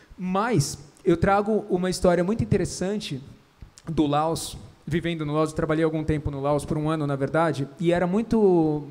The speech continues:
muito peculiar como as mesas servidas, com muitas crianças, tal, tinha batata frita, tinha insetos, tinha carne. O inseto sempre terminava antes.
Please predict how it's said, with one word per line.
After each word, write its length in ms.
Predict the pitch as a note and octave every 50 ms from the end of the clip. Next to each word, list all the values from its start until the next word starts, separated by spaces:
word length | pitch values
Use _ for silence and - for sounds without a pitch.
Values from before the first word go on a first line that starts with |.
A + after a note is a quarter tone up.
| - - -
muito 240 | G3+ F3 A3 A#3+
peculiar 540 | - B3+ A#3 - G#3 F3 D#3+ E3+ F3+ F#3+ G3
como 520 | F#3 - - - F3+ F3+ F#3 F#3+ F#3+ D3 - - -
as 180 | E3+ E3 C#3+ C3+
mesas 300 | F3 F#3+ G#3+ A3+ A#3 -
servidas, 640 | - F#3+ D#3+ C#3 B2 E3 F#3 F#3+ D#3+ B2+ B2+ B2+
com 80 | - F3
muitas 240 | F3 G#3+ G#3+ A#3+ -
crianças, 600 | - F#3 D#3 D#3+ F#3 G3+ G3 D3+ C#3 C#3 B2+ -
tal, 280 | - F3+ F3+ F3 - - - - - - -
tinha 220 | - - G3 F#3+
batata 300 | F3 F3+ - F3+ - F#3
frita, 600 | - - - A#3 B3+ B3+ A#3+ A#3+ A#3+ A#3 A#3+ A#3 - - - - - -
tinha 160 | - E3+ D#3+
insetos, 840 | E3 E3 D#3 - A3 A3 A#3 A#3 A3+ A#3 - A3 A3+ A3 A3 - - - - -
tinha 280 | - - E3 E3 E3
carne. 560 | E3 - F3 D#3 D3 C#3 C3+ C3 C3+ C#3 C#3+ - - -
O 80 | G3
inseto 320 | G#3+ G#3+ A3 C4 C4 C4+ A#3
sempre 260 | - C4 C4 B3 A#3+
terminava 520 | A3 A3+ G3+ F#3+ F3 D#3+ D#3 D#3 C#3+ D3+
antes. 580 | C3+ C3 B2+ B2+ A#2+ - D3 B2+ - - -